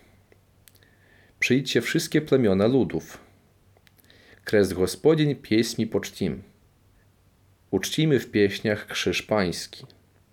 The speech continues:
Raduj się, Chrystie, patrzego Adama sowierszeno i zbawienie. Raduj się, witaj krzyżu, całkowite wybawienie upadłego Adama.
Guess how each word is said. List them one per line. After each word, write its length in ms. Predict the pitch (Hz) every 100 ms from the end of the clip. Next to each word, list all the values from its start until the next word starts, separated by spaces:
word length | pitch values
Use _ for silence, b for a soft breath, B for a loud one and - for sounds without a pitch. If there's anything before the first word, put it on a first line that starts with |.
| _ _ b b b b b _
Raduj 360 | 87 113 180 196
się, 180 | -
Chrystie, 520 | 170 127 135 135 - 117
patrzego 540 | 135 147 - 131 117
Adama 320 | 107 127 143
sowierszeno 640 | 131 127 127 113 107 98 98
i 120 | 98
zbawienie. 680 | 90 92 95 107 85 82 82 _ _ _ _ _ _ _ _ _ _ B B _
Raduj 400 | 85 98 139 120
się, 260 | 104 - 87
witaj 320 | 117 - 92
krzyżu, 480 | - - 143 147 113 B B B
całkowite 580 | - 117 117 123 151 139
wybawienie 600 | 110 110 113 117 156 143
upadłego 600 | 139 143 107 90 87 90
Adama. 460 | 95 117 90 85